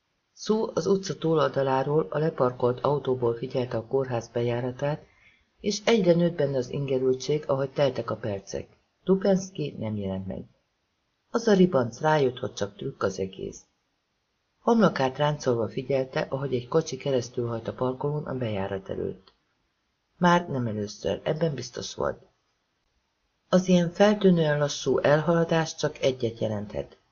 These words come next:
zsarukat. Dupenski nem csupán rájött, hanem értesítette a rohadt zsernyákat is. Szó fogcsikorgatva óvatosan behajtott a forgalomba.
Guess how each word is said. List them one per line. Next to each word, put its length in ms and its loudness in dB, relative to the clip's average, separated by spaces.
zsarukat. 680 -6
Dupenski 640 4
nem 220 2
csupán 380 -2
rájött, 400 0
hanem 300 -2
értesítette 760 0
a 60 -2
rohadt 320 -2
zsernyákat 720 -6
is. 220 -16
Szó 280 4
fogcsikorgatva 1000 0
óvatosan 600 2
behajtott 480 0
a 60 -6
forgalomba. 760 -6